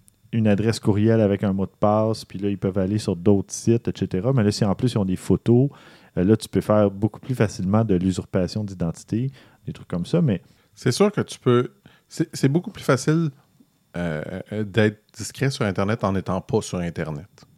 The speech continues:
Speaker 2: Tu sais, il y a
Speaker 1: Ben
Speaker 2: aussi
Speaker 1: oui.
Speaker 2: ça à un moment donné,
Speaker 1: Non,
Speaker 2: là,
Speaker 1: non,
Speaker 2: dans le
Speaker 1: c'est
Speaker 2: sens que
Speaker 1: non, mais il y a un juste
Speaker 2: quand tu
Speaker 1: milieu.
Speaker 2: dis, oui, je sais, mais tu sais, il y en a que, il y a paranoïa, puis il y a paranoïa, là, aussi,
Speaker 1: Ouais.
Speaker 2: quand même, là.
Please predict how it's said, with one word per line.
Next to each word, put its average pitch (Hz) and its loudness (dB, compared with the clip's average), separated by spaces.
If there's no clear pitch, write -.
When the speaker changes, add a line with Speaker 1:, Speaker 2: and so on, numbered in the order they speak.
Speaker 2:
Tu 139 2
sais, 123 4
il 131 0
y 117 2
a - 2
Speaker 1:
Ben 107 2
Speaker 2:
aussi 92 0
Speaker 1:
oui. 165 6
Speaker 2:
ça 170 4
à 151 6
un - 2
moment 113 2
donné, 110 0
Speaker 1:
Non, 131 4
Speaker 2:
là, 127 6
Speaker 1:
non, 123 6
Speaker 2:
dans 113 6
le 120 2
Speaker 1:
c'est 113 -6
Speaker 2:
sens 147 0
que 113 4
Speaker 1:
non, 131 6
mais 117 4
il - 4
y - 4
a 107 4
un - 4
juste 110 -2
Speaker 2:
quand 165 6
tu 175 0
Speaker 1:
milieu. 143 2
Speaker 2:
dis, 180 4
oui, 156 6
je 143 6
sais, 139 6
mais 120 2
tu - -8
sais, 170 2
il 165 0
y 139 4
en 117 4
a 156 4
que, - -4
il 131 -4
y 117 4
a 113 4
paranoïa, 120 2
puis 117 -4
il - 2
y - 2
a 98 2
paranoïa, 98 2
là, 107 4
aussi, 104 -4
Speaker 1:
Ouais. 104 -6
Speaker 2:
quand 107 4
même, 107 0
là. 107 -2